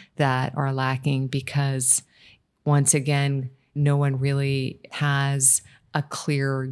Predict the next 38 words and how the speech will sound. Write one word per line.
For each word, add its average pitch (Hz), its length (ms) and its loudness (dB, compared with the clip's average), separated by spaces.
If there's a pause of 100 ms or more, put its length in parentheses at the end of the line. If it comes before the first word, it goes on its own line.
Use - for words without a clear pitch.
guideline 135 880 2
of 147 100 0
how 131 240 -2
to 139 80 -4
approach 135 460 -4
the 147 100 -4
said - 280 -2
solution. - 640 -4 (760)
But 156 100 -6
there's 135 180 2
a 139 40 2
lot 135 220 2
more 139 180 0
to 135 120 0
do, 131 360 0
which 151 200 -2
makes 151 240 0
it 135 40 0
all 127 160 0
that 127 140 0
much 127 240 -2
more 127 160 0
interesting. - 560 -2 (140)
But, 139 160 2
uh, 131 140 2 (300)
the 156 80 2
mental 165 300 6
health 147 300 4
industry, 135 760 2
uh, 135 140 0
is 131 320 0
set 135 220 0
to 127 100 -4
be 131 120 0
a 131 60 0
multi-billion 135 800 0
dollar 127 320 0
industry 127 600 0